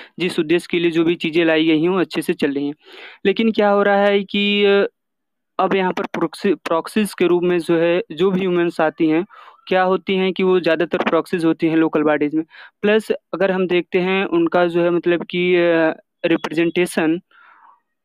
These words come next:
क-, पार्लियामेंट में और असेंबली में उनके पॉपुलेशन के अनुसार नहीं है। हम बात करते हैं जैसे कि डिफरेंट लोगों की, हमको डिफरेंट सेक्शन, मतलब, कि चाहे रिलीजियस हो, का-,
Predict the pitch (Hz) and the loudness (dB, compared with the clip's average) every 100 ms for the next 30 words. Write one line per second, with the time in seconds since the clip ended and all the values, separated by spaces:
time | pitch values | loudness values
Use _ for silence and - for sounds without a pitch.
0 | _ - 175 170 170 - _ _ _ - | _ -2 2 2 2 -2 _ _ _ -6
1 | 170 175 185 190 185 185 190 175 175 175 | -2 0 2 0 0 0 0 2 2 0
2 | - 175 185 190 190 196 - 185 185 214 | 0 0 0 0 0 -2 -2 -2 -2 0
3 | 220 190 165 175 165 185 180 175 160 160 | -2 -2 -2 0 0 0 0 0 0 0
4 | 156 147 147 143 156 160 160 - 165 156 | 2 2 0 -4 -4 -2 -2 0 -2 0
5 | 165 160 156 165 160 165 165 160 156 - | 0 0 -2 -2 -2 0 2 2 2 -2
6 | _ _ - - 156 151 170 165 165 160 | _ _ -14 -6 -4 -2 -2 0 2 0
7 | 160 160 160 156 165 170 - 165 151 160 | 0 -2 -2 0 2 0 -2 -6 -4 -2
8 | 165 165 - 156 170 160 156 160 156 160 | 0 -2 -2 -4 0 0 0 0 2 0
9 | 156 - 156 156 156 156 151 156 160 151 | 0 0 0 2 2 2 0 0 0 0
10 | 156 160 | 2 0